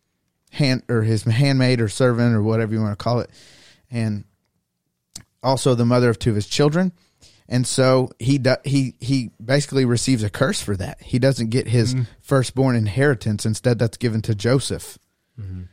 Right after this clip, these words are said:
Speaker 1: So he does not receive it. And, and so Jacob says in verse, or in chapter forty-nine, starting verse three, "Reuben, you are my firstborn, my might, and the firstfruits of my strength, preeminent in dignity and preeminent in power.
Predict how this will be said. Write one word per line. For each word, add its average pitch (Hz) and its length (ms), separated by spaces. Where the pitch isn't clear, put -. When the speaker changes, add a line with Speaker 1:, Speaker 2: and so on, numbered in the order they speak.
Speaker 1:
So 135 180
he 127 140
does 139 160
not 135 160
receive 160 340
it. 123 140
And, 123 240
and 120 160
so 131 160
Jacob 123 360
says 151 380
in 120 140
verse, 117 420
or 113 140
in 104 100
chapter 139 320
forty-nine, 120 420
starting 113 300
verse 104 300
three, 143 360
"Reuben, 135 400
you 135 120
are 135 60
my 117 140
firstborn, 123 680
my 113 120
might, 131 280
and 123 120
the 117 40
firstfruits 123 520
of 107 80
my 98 100
strength, 135 480
preeminent 131 760
in 117 200
dignity 120 560
and 117 120
preeminent 120 580
in 117 180
power. 135 560